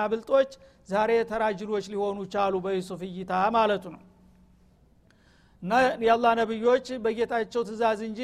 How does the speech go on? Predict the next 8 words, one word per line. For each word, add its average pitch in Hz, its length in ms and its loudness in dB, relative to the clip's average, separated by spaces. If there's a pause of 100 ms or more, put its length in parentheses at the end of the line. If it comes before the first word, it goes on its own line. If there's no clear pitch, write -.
(200)
በገዛ 214 420 -4
ስሜታቸው 220 640 -4
አይሄዱም። 180 460 -2 (440)
ስለዚህ 240 440 2
በዚህ 226 360 2
መልክ 254 280 0
ልጁን 233 320 -4
አስቀር 220 400 -2